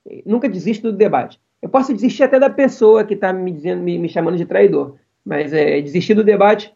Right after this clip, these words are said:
eu acho que o debate, ele é sempre, ele é, ele é uma ferramenta educacional. Então, ele sempre, ele serve. Eu acho que o debate deve seguir. Agora, o que eu acho impressionante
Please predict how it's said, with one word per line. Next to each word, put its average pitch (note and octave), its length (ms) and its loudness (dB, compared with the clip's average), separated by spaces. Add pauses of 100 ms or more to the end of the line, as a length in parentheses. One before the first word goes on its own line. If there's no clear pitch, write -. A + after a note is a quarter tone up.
(720)
eu F#3 80 -4
acho F#3+ 120 -2
que A3 60 4
o G3 40 4
debate, F#3+ 360 4
ele G3+ 120 6
é G3 40 4
sempre, G3 600 0
ele E3+ 100 0
é, F3 40 4
ele F3+ 140 0
é - 20 -2
uma G3 140 0
ferramenta G3+ 380 -2
educacional. G3+ 840 0 (600)
Então, D#3+ 760 -2
ele D#3+ 160 0
sempre, F#3+ 260 0
ele G3+ 120 2
serve. E3 480 -4
Eu - 100 -10
acho E3+ 100 -6
que F3+ 60 -2
o - 20 0
debate F#3 280 2
deve F#3+ 160 2
seguir. G#3 440 0 (400)
Agora, D#3 880 2 (300)
o - 80 -12
que - 100 -6
eu G3+ 40 2
acho B3 180 2
impressionante G#3 920 0